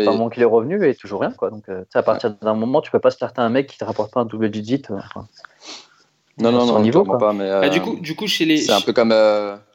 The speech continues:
Speaker 1: c'est un peu comme Peyton Barber, il faisait rien, mais il avait le volume et tout, donc c'est plus une question. En fait, le truc, c'est que Seattle, ils ont une attaque très chelou. Euh, j'en ai déjà parlé les deux, trois dernières semaines, mais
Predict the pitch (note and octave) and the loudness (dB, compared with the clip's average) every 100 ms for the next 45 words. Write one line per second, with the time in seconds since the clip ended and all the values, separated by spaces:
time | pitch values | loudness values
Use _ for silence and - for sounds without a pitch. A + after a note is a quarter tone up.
0 | _ - A2 A#2 A#2+ A2+ A#2 A#2 A2 A2 | _ -16 -14 -10 -10 -6 -6 -4 0 0
1 | A#2+ C#3 G#2 G2 G2 G2+ B2 C3 A2 G2 | 2 0 -4 -6 -6 -6 -6 -8 -8 -6
2 | G2 G2+ G#2+ A#2+ A#2 - C#3 A#2 G2+ - | -6 -4 -4 -4 -4 -4 -2 -2 -4 -6
3 | G2 A#2+ A2+ A2+ A#2+ - - - - C3 | -2 -2 0 0 -2 -4 -14 -4 -2 0
4 | D#3 C3+ F3+ E3+ B2 - A#2+ D3 C#3+ G#2+ | 0 -2 -4 -6 -6 -2 -2 0 -2 -4
5 | A2 G#2+ G#2 A2 - B2 - A2 A2 _ | -6 -4 -2 -4 -4 -8 -6 -8 -8 _
6 | _ _ _ _ - G2 F#2+ F#2+ F#2+ F#2+ | _ _ _ _ 2 4 4 2 2 0
7 | F#2 G2 F#2+ G#2+ G#2+ A2+ G#2+ G2+ G#2 G#2+ | 0 -4 -2 0 2 2 -2 -6 -4 -2
8 | G#2 G2+ G2+ B2 A2 G2+ | -2 -2 -4 -4 -2 -2